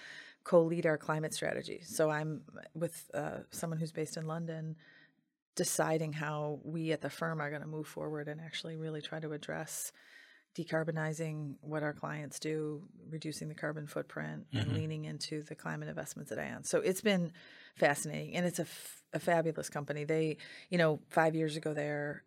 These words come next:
Speaker 1: um, we started an apprentice program, and with full support of the C E O is Greg Case, like, really committed because,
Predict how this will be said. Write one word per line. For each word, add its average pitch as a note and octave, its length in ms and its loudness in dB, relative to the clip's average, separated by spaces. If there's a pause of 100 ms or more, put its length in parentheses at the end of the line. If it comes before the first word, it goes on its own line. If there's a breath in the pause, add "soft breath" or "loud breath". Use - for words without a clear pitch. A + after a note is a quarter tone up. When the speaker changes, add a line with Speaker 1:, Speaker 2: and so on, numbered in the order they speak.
Speaker 1:
um, C#3+ 560 -8 (240)
we D#3+ 100 -2
started D#3 380 2
an D3+ 100 -2
apprentice D3+ 400 -2
program, E3 500 -4 (240)
and D3+ 440 -4 (300)
with D#3 200 -4
full E3 300 4
support D#3 360 -4
of D3 80 -4
the D3+ 100 -4
C D3+ 240 -8
E D#3 60 -4
O D3 100 -6
is D3+ 140 -10
Greg C#3+ 200 -6
Case, D3+ 340 -6
like, D#3 220 -6
really D#3 320 0
committed D3+ 420 -2
because, D#3 380 -2